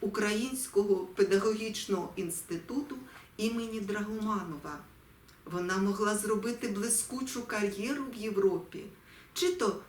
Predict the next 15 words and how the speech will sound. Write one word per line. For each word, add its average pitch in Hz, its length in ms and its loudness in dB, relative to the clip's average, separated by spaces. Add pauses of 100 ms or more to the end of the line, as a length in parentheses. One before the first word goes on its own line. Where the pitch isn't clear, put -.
(140)
танцювальній 185 800 2
групі 190 300 2
Пражського 165 640 -6
театру, 196 840 -6 (360)
чи 226 140 -2
то 160 180 -2
в 160 60 -6
літературі, 175 920 -4 (200)
чи 254 240 0
навіть 277 400 2 (400)
просто 294 600 2
у 214 60 2
світських 247 600 0
салонах 254 880 0
Праги, 185 520 2